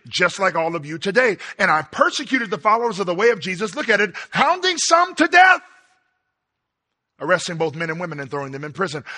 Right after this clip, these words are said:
The high priest and the whole council of elders can testify that this is so. For I received letters from them to our Jewish brothers in Damascus, authorizing me to bring the followers of the way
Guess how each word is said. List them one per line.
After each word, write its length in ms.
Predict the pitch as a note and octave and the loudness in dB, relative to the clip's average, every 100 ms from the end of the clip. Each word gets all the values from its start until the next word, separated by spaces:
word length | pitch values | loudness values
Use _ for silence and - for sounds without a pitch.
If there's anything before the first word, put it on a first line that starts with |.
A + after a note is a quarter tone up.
| - | -8
The 100 | C3 | -6
high 240 | A#2+ C3 | -4 -4
priest 380 | - G#3 B3+ - | -4 -2 -2 -2
and 100 | E3+ | -4
the 60 | C#3 | -4
whole 200 | D3 D3+ | -4 -4
council 380 | D#3+ D3+ D#3 | -4 -4 -2
of 80 | G#3 | -2
elders 380 | B3 D4 B3 A3+ | 0 0 -2 -6
can 140 | F#3+ | -8
testify 540 | D3+ F3+ A3 D#3 C3 B2+ | -2 -2 -2 -8 -6 -4
that 160 | B2 | -6
this 220 | A2+ A2 D3 | -12 -14 -10
is 120 | - | -6
so. 240 | A3 F#3+ - - | -4 -4 -8 -18
For 140 | - C#3+ | -6 0
I 80 | D3 | 2
received 480 | C#3 C3+ D3+ C3 | 0 -6 -6 -6
letters 640 | A2 B2+ G#3+ D4+ D4+ C#4+ - - _ | -6 2 4 4 0 -8 -10 -18 _
from 380 | - B3+ D4 | 0 0 2
them 280 | G3 F3 F3+ E3+ | 0 0 0 -6
to 160 | A#3+ | -2
our 160 | C4+ A#3 | 2 2
Jewish 320 | D#3 G3 G3 | 2 -4 -4
brothers 340 | B2 E3+ D#3+ D3 | -2 -2 -2 -8
in 100 | C#3 | -8
Damascus, 600 | D3 A3+ B3+ - C4 - - - _ | 0 2 2 2 -4 -4 -12 -16 _
authorizing 840 | F#3+ A#3 - A3+ G#3 G3 G3+ G3 F#3 | 4 4 4 2 4 4 2 -4 -4
me 200 | F3+ F#3 | -4 -2
to 140 | F3 | -6
bring 380 | B2+ F3+ G3 G3 | -2 -2 -2 -2
the 100 | E3+ | -4
followers 520 | - F3+ F#3 F3+ F3+ | 4 6 4 -2 -4
of 280 | F#3 F#3+ D#3 | 0 0 0
the 100 | E3 | -4
way 300 | D#3+ F#3 F3+ | 2 2 2